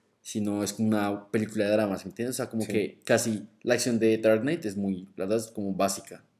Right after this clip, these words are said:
Speaker 1: Es como muy normal, como la, las escenas de, de pelea.
Speaker 2: Mm.
Speaker 1: Son, son buenas, pero normal. A cambio, Infinity War es como todo lo que quiero, como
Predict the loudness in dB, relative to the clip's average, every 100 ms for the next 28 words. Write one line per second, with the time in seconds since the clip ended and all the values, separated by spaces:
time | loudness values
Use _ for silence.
0 | _ _ -16 -8 -4 -2 -2 -2 0 0
1 | -2 -4 -2 -2 -2 -2 -2 -2 -6 -2
2 | -2 -2 -4 -2 -2 -2 -6 -10 -10 -12
3 | -16 -16 -20 -20 _ -20 _ _ _ _
4 | _ -4 0 2 4 4 4 0 0 2
5 | 2 0 -2 -2 -2 0 0 2 4 2
6 | 2 -2 -4 0 6 6 4 0 -6 2
7 | 4 2 -2 -2 -2